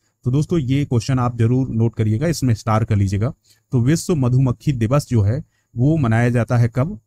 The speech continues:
बीस मई को। कब मनाया जाता है दोस्तों? बीस मई को। यहाँ पर मधुमक्खी की बात आई है, तो मधुमक्खी के पालन को क्या कहते हैं? जब हम मधुमक्खी का इस प्रकार से पालन करते हैं, औद्योगिक स्तर पर पालन करते हैं,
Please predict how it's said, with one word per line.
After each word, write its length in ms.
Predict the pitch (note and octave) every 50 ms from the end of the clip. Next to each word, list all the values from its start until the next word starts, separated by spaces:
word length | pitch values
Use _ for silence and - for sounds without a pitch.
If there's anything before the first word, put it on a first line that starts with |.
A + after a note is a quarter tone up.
| -
बीस 400 | A#2+ G#2+ A#2 A#2 D3 E3 D#3+ -
मई 240 | C#3+ A2 G#2 G#2 G2
को। 140 | - - F2 - - _ -
कब 80 | B2
मनाया 260 | A#2+ C3 C3+ C3 C3 B2+
जाता 220 | B2+ B2 - C3+
है 60 | B2 A#2+
दोस्तों? 320 | A#2+ A#2+ A2 - D#3 F3 F#3+ - _ _ _ _ -
बीस 320 | A#2+ A2+ C#3+ D#3+ E3+ - D3
मई 180 | B2 G#2+ G2+
को। 220 | G2 - - F2+ - _ _ _ -
यहाँ 240 | B2 B2+ B2+ E3 E3+
पर 140 | - F#3+ F3+
मधुमक्खी 520 | E3+ - B2+ D3 D#3+ E3 D#3+ - - F3
की 120 | E3 F3 E3
बात 280 | C3 A#2+ A2 A2 -
आई 120 | A#2+ A2 G#2+
है, 160 | G#2 A2 D3
तो 420 | E3+ - _ _ _ _ _ D3
मधुमक्खी 520 | C3+ C3+ C3 D3 D#3+ E3 D#3 - - - - - - _ _ _ _ _ _ _ _ -
के 100 | E3+ E3 - _ -
पालन 360 | B2+ B2 B2+ C#3 D#3 E3 F3
को 140 | - F3 E3+
क्या 200 | D#3+ - E3 D3
कहते 280 | B2+ - G#2+ G#2 - A2
हैं? 160 | G2 F#2+ -
जब 180 | - B2 C3 C3
हम 120 | C#3+ D#3
मधुमक्खी 480 | D3+ C3 A#2+ B2+ C3+ C3+ - - D#3 D3+
का 200 | D#3 D#3 D#3 - - _ _ _ _ -
इस 100 | D3 -
प्रकार 260 | - C#3+ - C3+ C3+
से 140 | C3+ - D3+
पालन 300 | - - A#2 A#2+ B2 B2+
करते 240 | A2+ B2 G#2+ - B2+
हैं, 100 | B2 C#3
औद्योगिक 560 | - - A#2+ A#2+ A#2 B2 C3+ C3 D3+ D3 -
स्तर 240 | C#3 - - C3+ A#2+
पर 140 | - A#2+ A2+
पालन 300 | - A2 G#2+ G#2+ G#2+ G#2+
करते 260 | - G#2 G2 - A2+
हैं, 180 | G#2+ A#2+ D3+